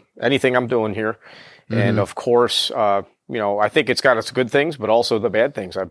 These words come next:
Speaker 1: I take that with me all the time. So it's very important to unplug, and I'm gonna be doing that. Uh, I was looking forward to Vision, thinking in my head, "Hey, this is vacation." And I'm like,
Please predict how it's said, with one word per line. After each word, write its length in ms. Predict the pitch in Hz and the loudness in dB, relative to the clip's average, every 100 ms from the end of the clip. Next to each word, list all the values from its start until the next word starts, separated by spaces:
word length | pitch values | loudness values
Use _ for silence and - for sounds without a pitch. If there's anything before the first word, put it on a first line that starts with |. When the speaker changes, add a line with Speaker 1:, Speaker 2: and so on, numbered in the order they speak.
| _ | _
Speaker 1:
I 140 | 104 98 | -8 -6
take 280 | - 113 | -4 -4
that 160 | - 107 | 0 0
with 180 | 113 113 | 0 -2
me 260 | 110 107 - - - - _ _ | -4 -6 -10 -20 -20 -20 _ _
all 240 | - 107 98 | 0 2 2
the 100 | 107 | -2
time. 340 | - 117 104 | -2 -2 -2
So 360 | - 107 101 - - - - _ | -6 -4 -6 -8 -20 -20 -20 _
it's 200 | 117 - | -10 -2
very 220 | 123 139 | 2 2
important 440 | 123 - 131 117 | 2 0 -2 -2
to 260 | 104 110 107 - | -2 0 -2 -6
unplug, 640 | - 127 117 - 139 113 104 | -4 -4 -2 0 2 2 0
and 100 | 107 | -6
I'm 100 | 107 | -4
gonna 140 | 110 | -6
be 100 | 104 | -6
doing 220 | 101 117 | -6 -4
that. 220 | 110 101 - - - | -4 -4 -6 -16 -10
Uh, 220 | 113 101 - _ | -6 -6 -8 _
I 120 | - | 0
was 120 | 123 123 | 0 2
looking 300 | 180 156 139 | 0 0 0
forward 220 | 165 143 | 2 2
to 60 | 120 | 2
Vision, 340 | 170 170 110 | 0 0 -6
thinking 280 | - 117 120 | -4 -4 -4
in 80 | 110 | -2
my 120 | 107 | -4
head, 260 | 104 165 113 | -2 -4 -4
"Hey, 280 | - 180 | -6 -4
this 240 | 110 156 - | 0 -2 0
is 80 | 123 | -2
vacation." 680 | 127 127 156 175 - 92 98 | -2 -2 -4 -6 -8 -14 -16
And 120 | 113 | -12
I'm 140 | 107 | -12
like, 220 | 104 98 | -6 -6